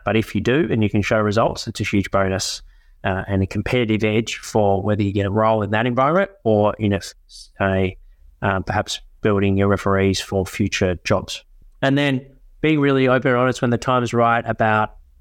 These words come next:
uh, expressing your goals. So where do you want to go in the industry? I think people can be quite vague. Uh, that's fine. You go through that phase, but if you're really clear on where you want to go,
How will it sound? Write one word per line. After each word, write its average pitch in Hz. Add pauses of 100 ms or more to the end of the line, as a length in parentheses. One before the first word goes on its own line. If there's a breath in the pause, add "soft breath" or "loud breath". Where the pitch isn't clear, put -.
uh, 107
expressing 113
your 110 (100)
goals. 107
So 104
where 117
do 113
you 107
want 107
to 104
go 107
in 107
the 104
industry? 107 (460)
I 107
think 107 (420)
people 107
can 104
be 104
quite 98
vague. 123
Uh, 98
that's 104
fine. 113
You 107
go 107
through 110
that 107
phase, 156
but 113
if -
you're 117
really 107
clear 110
on 104
where 110
you 104
want 101
to 95
go, 135